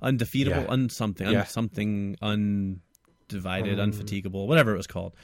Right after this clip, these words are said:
Speaker 2: Yeah.
Speaker 1: Uh, but anyway, um, it's about a soldier who gets basically trapped behind enemy lines, a British soldier behind Irish, uh, you know, and there's mobs of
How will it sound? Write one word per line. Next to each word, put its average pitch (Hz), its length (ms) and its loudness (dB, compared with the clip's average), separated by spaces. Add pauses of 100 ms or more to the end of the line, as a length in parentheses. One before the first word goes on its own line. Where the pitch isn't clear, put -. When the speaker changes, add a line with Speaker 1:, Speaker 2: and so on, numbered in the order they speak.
(180)
Speaker 2:
Yeah. 92 100 -10
Speaker 1:
Uh, 82 60 -12 (100)
but 147 160 6
anyway, 147 420 10
um, 117 420 2
it's 135 140 2
about 139 260 6
a 127 40 4
soldier 131 680 2 (340)
who 135 120 4
gets 127 240 0 (120)
basically 131 280 2
trapped 123 380 0
behind 107 400 0
enemy 107 200 0
lines, 101 240 0
a 98 60 -4
British 135 320 0
soldier 110 360 0
behind 98 540 -2
Irish, 104 640 -2
uh, 92 480 -4
you 107 140 -4
know, 90 380 -6
and 104 80 -4
there's 92 240 -6 (100)
mobs 98 480 -4
of 90 220 -8